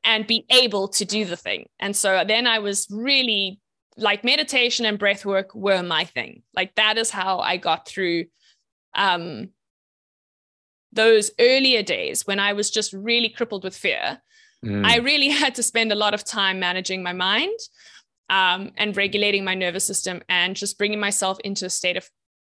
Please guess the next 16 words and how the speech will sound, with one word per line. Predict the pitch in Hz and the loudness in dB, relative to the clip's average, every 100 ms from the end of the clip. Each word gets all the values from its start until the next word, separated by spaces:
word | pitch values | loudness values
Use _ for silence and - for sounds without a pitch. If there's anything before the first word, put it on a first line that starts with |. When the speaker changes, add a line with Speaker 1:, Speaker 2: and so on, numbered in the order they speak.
| - - | -20 -4
Speaker 1:
relative | 262 349 339 - 202 | 0 2 0 -4 -8
calm | - 180 165 170 175 | -6 -4 -4 -6 -8
so | - 196 | -6 -2
that | 180 170 | 0 -2
I | 165 | -4
could. | - 214 180 - | -6 -4 -4 -2
And | 240 330 | 0 2
then | 381 | 2
I | 381 | 4
did. | 494 240 - 233 | 4 2 0 -2
I | 277 | -2
would | 320 | -2
just | 339 349 - _ | -2 -4 -6 _
literally | 226 277 381 - 254 226 226 262 _ _ _ _ _ _ _ _ _ - | -2 0 0 0 0 0 -2 -4 _ _ _ _ _ _ _ _ _ 0
go | 269 311 | 4 4
live, | 302 208 180 196 311 - - | 4 2 2 2 0 -4 -20